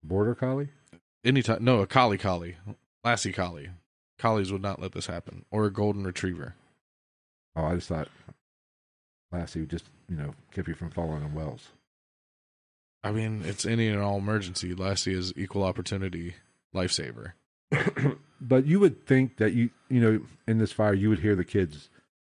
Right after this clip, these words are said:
Speaker 1: you know, there would be some screaming. There would be frantic behavior trying to get out, you know, trying, you, you'd hear something, you would think.
Speaker 2: Well,
Speaker 1: Unless
Speaker 2: yeah,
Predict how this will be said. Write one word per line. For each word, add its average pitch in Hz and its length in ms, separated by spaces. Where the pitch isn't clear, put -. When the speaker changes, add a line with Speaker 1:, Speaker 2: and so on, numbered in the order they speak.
Speaker 1:
you 104 140
know, 90 420
there 127 140
would 120 100
be 117 80
some 104 180
screaming. 98 280
There 110 220
would 104 100
be 107 320
frantic 107 340
behavior 98 380
trying 110 240
to 98 60
get 87 160
out, 82 260
you 95 100
know, 85 140
trying, 98 460
you, 117 180
you'd 156 220
hear 127 180
something, 78 400
you 92 80
would 92 140
think. 85 200
Speaker 2:
Well, 107 120
Speaker 1:
Unless 107 320
Speaker 2:
yeah, 107 260